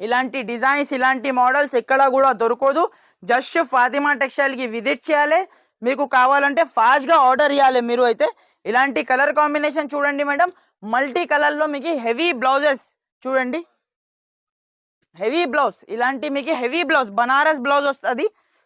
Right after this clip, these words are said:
just బ్లౌజ్ ఇస్-, తీసుకున్నా అంటే మీరు ఈజీగా టూ ఫిఫ్టీ వరకు బ్లౌజే దొరుకుతది ఫ్రెండ్స్. చూడండి ఎంత సూపర్ రకాలు ఉన్నాయి చూడు. ఇలాంటి శారీ డిజైన్ చూడండి, చాలా హాట్ కేక్ వెరైటీ ఉన్నాయి చూడు మేడం. ఇది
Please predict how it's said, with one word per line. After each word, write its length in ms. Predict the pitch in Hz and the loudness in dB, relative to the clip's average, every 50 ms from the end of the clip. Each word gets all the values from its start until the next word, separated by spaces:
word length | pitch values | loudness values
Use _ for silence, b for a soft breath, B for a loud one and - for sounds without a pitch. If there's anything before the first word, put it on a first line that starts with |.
| _ - 165 | _ -4 -2
just 240 | 233 254 - - 359 359 302 226 | -2 -2 -2 -2 -2 -2 -2 0
బ్లౌజ్ 260 | 262 262 285 330 - - 285 320 | 2 2 2 2 0 -2 -12 -14
ఇస్-, 120 | 277 _ _ - | -14 _ _ -8
తీసుకున్నా 360 | 277 277 - - 311 311 311 311 | -8 -8 -8 -6 -4 -2 0 0
అంటే 160 | 302 294 294 311 311 | 0 0 -2 -2 -2
మీరు 120 | 311 320 330 269 262 262 | -2 -4 -4 -4 -4 -6
ఈజీగా 280 | 269 247 285 294 302 330 370 - _ _ _ _ _ _ _ _ _ _ _ _ _ _ _ _ _ _ _ _ _ _ _ _ _ - | -6 -6 -4 -2 0 0 0 -2 _ _ _ _ _ _ _ _ _ _ _ _ _ _ _ _ _ _ _ _ _ _ _ _ _ -6
టూ 60 | 185 240 233 226 | -6 -6 -4 -6
ఫిఫ్టీ 240 | 285 - _ - 294 294 | -10 -8 _ -2 0 2
వరకు 240 | 294 294 285 285 320 247 233 | 2 2 2 0 -2 0 0
బ్లౌజే 280 | 247 247 254 262 277 269 | 0 0 2 2 0 0
దొరుకుతది 360 | 269 262 - _ 269 254 233 233 - | 0 -2 -2 _ -4 -2 -2 -4 -10
ఫ్రెండ్స్. 200 | 202 160 131 _ _ | -12 -16 -16 _ _
చూడండి 340 | 254 269 277 269 254 262 403 - _ _ _ _ _ _ _ _ _ _ 190 | -6 -4 -2 -2 -2 -4 -6 -8 _ _ _ _ _ _ _ _ _ _ -16
ఎంత 180 | 220 214 - 311 294 - - | -8 -2 0 0 0 0 -4
సూపర్ 400 | - 269 240 - _ 302 302 285 285 | -8 -8 -8 -4 _ -2 0 0 0
రకాలు 260 | 277 285 285 277 285 285 | 0 2 0 0 0 0
ఉన్నాయి 180 | 277 277 277 - | -2 -4 -2 -2
చూడు. 140 | 277 269 302 370 _ _ _ _ _ _ _ _ _ _ _ _ _ _ _ _ _ _ _ _ _ _ _ 196 | -2 -2 -2 -4 _ _ _ _ _ _ _ _ _ _ _ _ _ _ _ _ _ _ _ _ _ _ _ -6
ఇలాంటి 260 | 208 220 226 196 233 220 - | -4 -4 -4 -4 -8 -4 -2
శారీ 200 | 214 214 240 262 220 | -2 0 0 -2 -4
డిజైన్ 260 | 233 233 254 269 269 254 | -4 -8 -8 -8 -8 -10
చూడండి, 280 | 285 285 285 285 277 311 - _ _ _ _ _ _ _ _ _ _ _ _ _ _ _ _ _ _ _ _ _ _ _ _ _ _ _ _ _ - | -8 -8 -8 -8 -10 -16 -18 _ _ _ _ _ _ _ _ _ _ _ _ _ _ _ _ _ _ _ _ _ _ _ _ _ _ _ _ _ -4
చాలా 240 | - 262 254 294 320 320 262 | 0 0 2 4 2 2 2
హాట్ 220 | 247 247 262 254 - | 2 0 0 0 0
కేక్ 160 | - 339 285 302 | -2 -2 0 0
వెరైటీ 240 | 311 302 294 254 302 294 277 | 0 0 0 0 -2 -4 -4
ఉన్నాయి 200 | 262 262 254 - | -4 -4 -6 -4
చూడు 140 | 254 226 214 202 | -4 -4 -4 -4
మేడం. 200 | 180 170 175 175 185 190 | -4 -6 -6 -10 -10 -10
ఇది 100 | 196 | -4